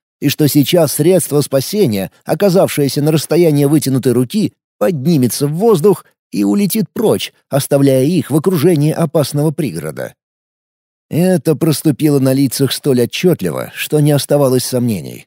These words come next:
что последует дальше. Карла сметут, нас растерзают, и плевать, сколько при этом погибнет народу. На чертов ховер все равно прорвутся, заставив пилота увести выживших прочь.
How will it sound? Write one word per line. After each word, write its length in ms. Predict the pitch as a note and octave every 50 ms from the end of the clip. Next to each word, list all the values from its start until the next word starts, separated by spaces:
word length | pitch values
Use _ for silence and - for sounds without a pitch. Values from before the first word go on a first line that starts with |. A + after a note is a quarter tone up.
| _ -
что 460 | - - - - G3+ E3 A2 D#2 - -
последует 560 | - C3 - - A#2+ A2+ G#2+ A2 A#2 A#2 G2+
дальше. 500 | G2+ G#2 E2 C#2 - - - - - - _ _ _ _ _ _ _ _ _ _ _ -
Карла 380 | C#3+ D3 D3+ C#3+ C3 C3+ C#3+ C#3
сметут, 640 | - - C3+ C#3+ C3+ - G#2+ D2+ B1 - - - _ _ -
нас 320 | F#2+ B2+ D#3 D#3+ C#3 -
растерзают, 960 | C#3+ C#3 D3 - - - C#3 C3+ A#2 G2+ D3+ E3+ E3+ D#3 C#3+ C3 - - -
и 120 | - A#2+ C#3+
плевать, 480 | A#2+ - F3+ F#3 F3 F3 D#3 C3+ A#2+
сколько 360 | - - - E3+ C#3+ - D3 B2+
при 180 | - D3 D#3+
этом 240 | D#3+ C#3 C#3+ C#3 B2
погибнет 460 | - D3+ C#3+ A#2+ C3+ B2 C3+ C#3 -
народу. 520 | C#3 C#3+ D3 E3 D#3+ A#2 D#2 D2+ B1+ A1+ - _ _ _ -
На 160 | - F#2+ A2+ A#2
чертов 420 | - - C#3+ C3 - - C3 -
ховер 340 | - - D#3+ D#3 C3+ C#3+ C#3
все 220 | - - - D3+
равно 240 | D3+ D#3 C#3 D#3+ D3+
прорвутся, 640 | - - D3+ C#3 C#3 E3+ F3+ D3+ - - G#2 E2+ D2
заставив 540 | F2+ A2 C#3+ C#3 - - C#3+ C#3 C#3 B2+ -
пилота 360 | - F3 E3+ E3+ D3+ - E3
увести 520 | D#3+ E3+ E3+ E3 F3+ E3 - - - D3+ B2+
выживших 500 | A2+ D3 C3+ A#2+ C3 - - C3+ B2 -
прочь. 380 | - - E2 C2 - - -